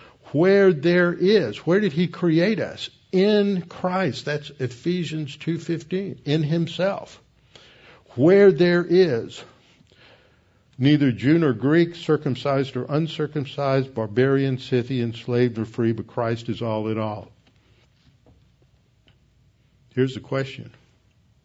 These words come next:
Where do you find that similar phraseology? You find it in passages like Galatians three twenty-four and twenty-five, talking about we have been baptized or identified into Christ, so there is no longer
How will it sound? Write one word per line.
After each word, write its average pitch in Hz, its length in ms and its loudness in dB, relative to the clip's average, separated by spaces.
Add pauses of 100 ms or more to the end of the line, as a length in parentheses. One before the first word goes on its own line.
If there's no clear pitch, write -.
(920)
Where 131 180 4
do 160 60 0
you 131 120 2
find 123 360 -4
that 117 120 -12
similar 117 360 -6
phraseology? 110 840 -10 (2000)
You 110 80 -8
find 139 320 -2
it 123 100 0
in 113 140 -4
passages 113 640 -6
like 113 240 -4 (280)
Galatians 113 560 -6
three 113 200 -4
twenty-four 113 420 -8
and 110 100 -8
twenty-five, 120 560 -8
talking 117 300 -8
about 104 260 -8
we 113 200 -4
have 113 200 -4
been 98 180 -8
baptized 110 880 -6
or 101 100 -10
identified 107 680 -4
into 110 280 -6
Christ, 123 480 -6
so 117 80 -8
there 110 280 -2
is 110 280 -2
no 120 160 -2
longer 110 560 -4